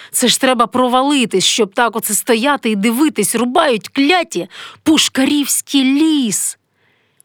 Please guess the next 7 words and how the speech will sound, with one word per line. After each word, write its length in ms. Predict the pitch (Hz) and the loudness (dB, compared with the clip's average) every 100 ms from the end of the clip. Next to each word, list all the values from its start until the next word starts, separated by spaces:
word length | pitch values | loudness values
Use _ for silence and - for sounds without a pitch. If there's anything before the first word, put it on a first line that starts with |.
| _ | _
Пушкар 540 | - 226 - 240 233 214 _ _ _ - | -6 -4 -2 0 -2 -4 _ _ _ -8
нічого. 580 | 196 202 - - - - _ _ _ _ _ - | -6 -4 -4 -6 -8 -14 _ _ _ _ _ -6
Глянув 480 | 196 208 254 214 196 _ _ _ _ _ - | -2 0 -2 -4 -8 _ _ _ _ _ -10
і 60 | 208 | -6
нічого. 500 | 196 - 196 170 214 _ _ _ _ _ _ - | -4 -4 -4 -6 -12 _ _ _ _ _ _ -14
Спокійні 600 | - 240 208 262 226 202 | -10 -10 -6 -4 -4 -4
очі, 420 | 214 196 - 214 | -6 -6 -6 -10